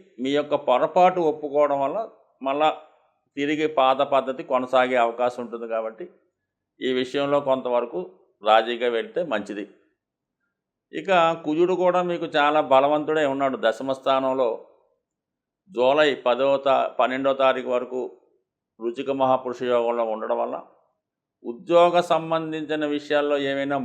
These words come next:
మార్పు కొరకు మీరు ప్రయత్నం చేస్తుంటే, ఆ ట్రాన్స్‌ఫర్ కొరకు కావచ్చు, మంచి సీట్లో ప్రవేశం కొరకు కావచ్చు, ఉద్యోగంలో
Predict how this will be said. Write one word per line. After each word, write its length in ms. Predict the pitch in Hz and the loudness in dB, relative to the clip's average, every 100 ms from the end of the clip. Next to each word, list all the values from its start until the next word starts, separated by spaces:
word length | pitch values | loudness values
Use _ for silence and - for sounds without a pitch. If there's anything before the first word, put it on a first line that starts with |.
| 104 | 0
మార్పు 420 | 107 139 139 156 | 2 0 -2 -6
కొరకు 340 | 143 151 147 | 0 0 0
మీరు 240 | 143 135 123 | -4 -6 -4
ప్రయత్నం 480 | 113 113 120 120 127 | 0 2 2 -4 -4
చేస్తుంటే, 520 | 120 117 110 110 - - _ _ _ _ _ _ _ _ | -4 -4 -8 -10 -10 -10 _ _ _ _ _ _ _ _
ఆ 80 | - | -8
ట్రాన్స్‌ఫర్ 640 | 107 113 101 110 113 120 123 | -6 0 0 0 0 0 0
కొరకు 260 | - 127 127 | 0 -2 -2
కావచ్చు, 420 | 127 127 127 147 147 - - | -2 -2 -4 -8 -10 -12 -6
మంచి 380 | 110 123 135 135 127 - - _ _ _ _ - | -6 -6 -6 -4 -4 -6 -14 _ _ _ _ -14
సీట్లో 460 | 123 127 127 135 127 - - | -8 -6 2 4 4 0 -2
ప్రవేశం 400 | 117 127 127 120 | 0 0 -2 -2
కొరకు 220 | 127 127 | -2 -2
కావచ్చు, 400 | 127 123 127 - 156 - _ _ _ _ _ | 0 0 0 -6 -12 -14 _ _ _ _ _
ఉద్యోగంలో 640 | - 110 123 135 135 139 | -14 -4 4 4 4 2